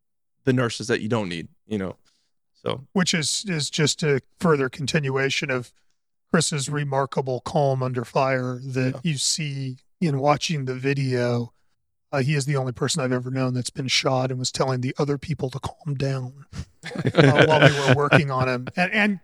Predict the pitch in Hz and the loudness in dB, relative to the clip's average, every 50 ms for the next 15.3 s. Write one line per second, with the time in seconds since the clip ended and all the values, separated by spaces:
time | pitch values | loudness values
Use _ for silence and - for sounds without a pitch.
0 | _ - 220 202 196 - - - 123 117 240 - - 196 - 220 196 - 160 156 | _ -4 0 4 6 6 8 8 6 8 6 6 4 4 2 0 0 2 2 0
1 | 143 143 143 175 190 196 202 202 214 208 - - 196 190 185 180 180 175 175 170 | -2 -2 -4 -2 0 2 4 4 2 0 0 0 2 2 4 4 2 2 2 4
2 | 170 - - - - - - - - - 180 147 - - 247 214 - - - - | 2 2 2 2 -2 -2 -2 -2 -2 -2 -2 -2 0 2 2 2 2 2 0 0
3 | - - - 254 - - - 262 - - - _ - - - - _ - - - | 0 2 0 0 0 2 0 0 0 0 0 _ 2 2 2 0 _ 0 0 0
4 | _ - 127 104 113 110 110 107 131 127 127 117 - - 127 123 - - _ - | _ -4 -2 0 2 0 0 4 4 4 4 4 2 0 0 0 0 -2 _ -6
5 | - 120 - 214 196 185 170 170 170 160 147 165 170 180 185 180 175 175 190 196 | 0 2 2 4 4 2 0 0 0 -2 -2 -2 2 6 6 6 6 6 2 2
6 | 190 185 190 - - 180 185 185 160 143 139 139 - _ _ _ - 208 185 190 | 2 2 0 -2 -2 -2 0 0 0 0 -2 -4 -6 _ _ _ -4 -2 0 2
7 | 180 160 156 190 190 165 - 196 190 190 - - - 190 185 175 - - - 170 | 2 2 2 0 0 2 0 0 0 0 -2 -2 -2 -2 -2 0 -2 -4 -4 -2
8 | 147 147 151 - - - _ _ _ _ _ _ _ _ - 202 185 185 214 226 | -4 -4 -6 -8 -12 -20 _ _ _ _ _ _ _ _ 0 2 2 2 2 2
9 | 233 226 214 - - 302 311 285 - - 180 165 156 147 147 143 - _ - 180 | 0 -2 -2 0 0 0 0 -2 -2 -4 -2 0 0 0 -2 -4 -6 _ -6 -4
10 | 156 139 131 127 127 127 127 127 131 _ _ _ _ _ _ _ _ _ _ _ | -2 -2 -2 -2 -4 -6 -10 -12 -18 _ _ _ _ _ _ _ _ _ _ _
11 | _ _ _ _ _ _ _ _ _ _ _ _ _ _ _ _ _ _ _ _ | _ _ _ _ _ _ _ _ _ _ _ _ _ _ _ _ _ _ _ _
12 | _ _ _ _ _ _ _ _ _ _ _ _ _ _ _ _ - 190 - 220 | _ _ _ _ _ _ _ _ _ _ _ _ _ _ _ _ -2 0 0 2
13 | - - 220 254 330 359 302 240 196 202 170 156 147 151 151 151 147 - - 151 | 2 4 2 2 2 2 2 2 4 2 2 2 0 -2 -4 -4 -6 -2 -2 -2
14 | - - 147 147 143 131 139 143 143 139 139 135 139 - - - - 165 151 147 | -2 0 0 0 0 0 -2 0 0 2 2 2 0 -2 -4 -4 -4 -4 -2 -2
15 | 135 - - - - | -2 -2 -4 -4 -6